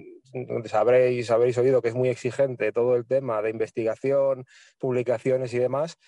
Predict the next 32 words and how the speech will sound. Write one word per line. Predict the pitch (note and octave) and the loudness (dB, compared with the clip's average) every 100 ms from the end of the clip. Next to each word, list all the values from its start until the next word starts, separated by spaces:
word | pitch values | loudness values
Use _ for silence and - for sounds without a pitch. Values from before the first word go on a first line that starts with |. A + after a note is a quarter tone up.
| _ _ _ - | _ _ _ 0
Y | F3 C#3+ | 2 6
yo | C#3 C#3 | 6 6
llegué | C#3 C3+ | 6 4
el | C#3+ | 4
momento | C#3+ C#3+ C#3+ C#3 | 4 2 2 2
en | C3 | 2
el | B2 | 4
que, | B2+ B2 | 4 4
después | B2+ - C#3 | 2 2 2
de | C3+ C3+ | 4 2
doctorarme | C3 C3 C3+ B2+ | 2 2 2 4
un | C3 | 0
par | C3+ C3 | 0 2
de | C3+ | 2
años | C3 B2+ | 2 -2
después, | B2 - C#3+ B2 G#2+ | -2 0 0 0 0
dejé | A2+ - C3 | -2 2 0
el | C3 | 0
mundo | C3+ C3 | 0 2
de | C3 | 4
la | C3+ | 4
academia | C3+ C3+ C3+ B2+ A2+ | 2 2 0 -2 -2
para | A2 A2 G#2+ A2 | 0 0 2 0
dedicarme | A2 A2 B2 B2+ | -2 -2 -2 -2
a | |
otra | B2 | -2
profesión. | B2 A#2 A#2 D3 D#3+ | -4 -4 0 0 2
Ahora | B2+ | 0
soy | A#2 B2 | 0 -4
profesor | A#2+ A#2+ B2 | -4 -4 0
de | B2+ | 0
secundaria. | B2 B2+ C3 C#3+ E3+ | -2 0 2 4 2